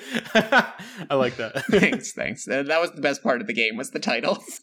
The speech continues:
Speaker 2: <laughs> I did not do a very good
Speaker 1: <laughs>
Speaker 2: job. I could do a better,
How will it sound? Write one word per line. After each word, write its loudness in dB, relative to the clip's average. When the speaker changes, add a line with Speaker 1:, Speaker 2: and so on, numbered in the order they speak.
Speaker 2:
<laughs> -18
I 0
did -2
not -2
do -2
a 0
very 2
good -2
Speaker 1:
<laughs> -2
Speaker 2:
job. 0
I -4
could -4
do 4
a 0
better, 0